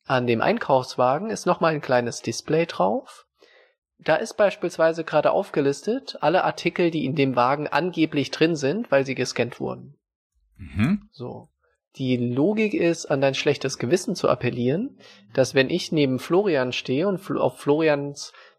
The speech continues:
Speaker 1: Einkaufswagen ist proppevoll mit allem Möglichen
Speaker 2: Mhm. Mhm.
Speaker 1: und auf der Liste, was er angeblich schon gekauft hat, stehen zwei kleine Artikel drauf.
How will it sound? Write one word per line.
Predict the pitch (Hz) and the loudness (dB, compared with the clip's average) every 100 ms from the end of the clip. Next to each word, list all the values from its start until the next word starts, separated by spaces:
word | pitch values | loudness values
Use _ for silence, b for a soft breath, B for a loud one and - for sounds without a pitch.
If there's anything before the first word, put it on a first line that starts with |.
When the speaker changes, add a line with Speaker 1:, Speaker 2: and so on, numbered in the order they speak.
| - | -2
Speaker 1:
Einkaufswagen | 151 196 180 - 151 151 147 | -2 2 0 2 2 2 0
ist | 139 - | -8 -6
proppevoll | - 196 - 196 - 120 127 240 - | 0 0 0 -2 2 2 2 -4 -4
mit | 147 131 | -2 2
allem | 165 220 | 2 2
Möglichen | 175 156 117 143 180 226 262 - | 2 2 2 2 0 -4 -4 -2
Speaker 2:
Mhm. | 120 | 0
Mhm. | 127 | 4
Speaker 1:
und | 165 | 4
auf | 175 165 | 2 0
der | 156 147 | 2 2
Liste, | 175 208 - 147 | 0 -2 -2 2
was | 147 | 2
er | 151 143 | 2 0
angeblich | 143 147 143 135 | 0 -2 -2 0
schon | 151 139 | 0 0
gekauft | 127 - 214 - | 0 0 0 2
hat, | 156 147 | 0 0
stehen | - 147 143 | -2 -2 -2
zwei | - 127 131 | 0 0 0
kleine | - 123 123 | 0 0 2
Artikel | 120 - - - | -2 -4 -10 -10
drauf. | - - - | -12 -16 -20